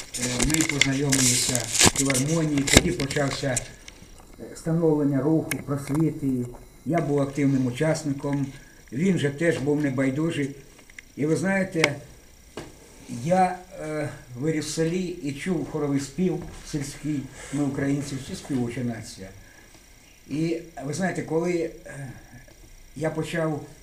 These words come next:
відвідувати спів хору, це, знаєте, було щось, щось незвичайне, це було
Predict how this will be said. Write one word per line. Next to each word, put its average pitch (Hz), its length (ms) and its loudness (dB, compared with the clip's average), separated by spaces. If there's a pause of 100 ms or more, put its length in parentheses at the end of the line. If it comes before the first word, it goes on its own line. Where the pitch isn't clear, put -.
(300)
відвідувати 143 840 0 (960)
спів - 420 0
хору, 123 460 4 (520)
це, 160 200 -2
знаєте, 160 320 -2
було 147 260 0
щось, - 300 -6 (500)
щось 151 240 -6
незвичайне, 135 720 -2
це 139 140 -8
було 151 520 0